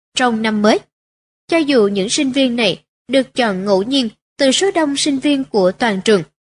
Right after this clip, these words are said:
nhưng khi được các giáo viên đặt nhiều kỳ vọng, các em đã nỗ lực học tập và đạt kết quả cao hơn so với các sinh viên khác cùng lớp, và cao hơn rất nhiều so với thành tích các năm học trước đây của mình. Bốn,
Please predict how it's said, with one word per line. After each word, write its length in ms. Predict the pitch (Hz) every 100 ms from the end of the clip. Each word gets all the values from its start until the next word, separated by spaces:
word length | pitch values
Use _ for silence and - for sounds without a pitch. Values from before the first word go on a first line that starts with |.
| _ _ _ -
nhưng 280 | 269 277 247
khi 140 | 269
được 200 | 233 202
các 140 | - 403
giáo 120 | 359 -
viên 300 | 311 285 262
đặt 160 | 220 -
nhiều 240 | 214 196
kỳ 260 | 185 196 170
vọng, 160 | 202 156 - _ _ _
các 200 | 359 370
em 280 | 294 254 247
đã 160 | 226
nỗ 180 | 233 233
lực 220 | 254 233
học 200 | - 196 -
tập 200 | 196 - _ _ -
và 80 | 269
đạt 240 | 247 233
kết 140 | 403 -
quả 280 | 247 175
cao 240 | 180 311 285
hơn 260 | 262 262 233
so 260 | - 226
với 200 | 220 233
các 160 | 262 392
sinh 240 | - 262
viên 220 | 233 233
khác 280 | 208 349 -
cùng 180 | - 190
lớp, 220 | 180 370 - _ _ _
và 160 | 262 247
cao 220 | - 302
hơn 180 | 294 302
rất 260 | 269 480
nhiều 220 | 320 220 175 _ _
so 200 | - 277
với 140 | 262 403
thành 220 | 339 214
tích 200 | - 359 -
các 200 | 427 392
năm 140 | 269
học 240 | 247 175 -
trước 200 | 349 254
đây 200 | 254 226
của 220 | - 190
mình. 200 | 214 175 - _ _ _ _ _ _ _ _ _ _ _ _ -
Bốn, 240 | 247 262